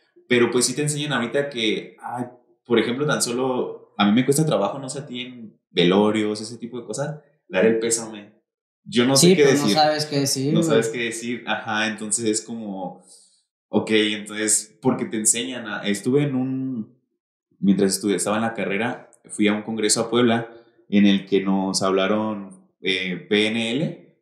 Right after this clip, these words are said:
Speaker 1: que es programación neurolingüística.
Speaker 2: Sí.
Speaker 1: Entonces te dice, te dice cómo, cómo la misma sociedad te mete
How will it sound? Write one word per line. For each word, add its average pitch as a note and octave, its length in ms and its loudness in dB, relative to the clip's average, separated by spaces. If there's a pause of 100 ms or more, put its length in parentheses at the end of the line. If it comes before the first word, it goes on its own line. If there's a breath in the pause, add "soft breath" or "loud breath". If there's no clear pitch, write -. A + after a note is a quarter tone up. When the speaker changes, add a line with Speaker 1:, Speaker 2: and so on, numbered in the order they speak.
Speaker 1:
que F#2+ 180 -2
es F#2+ 80 -6
programación G#2 600 -4
neurolingüística. A2+ 760 -4
Speaker 2:
Sí. C3 260 2
Speaker 1:
Entonces G#2 440 -4
te A2 100 -4
dice, A2 760 -2
te A2 60 0
dice - 300 0
cómo, B2 720 -10
cómo A#2 220 -2
la C3+ 120 -2
misma A#2+ 240 -4
sociedad G#2+ 580 -2
te A#2+ 100 -6
mete A2+ 680 -8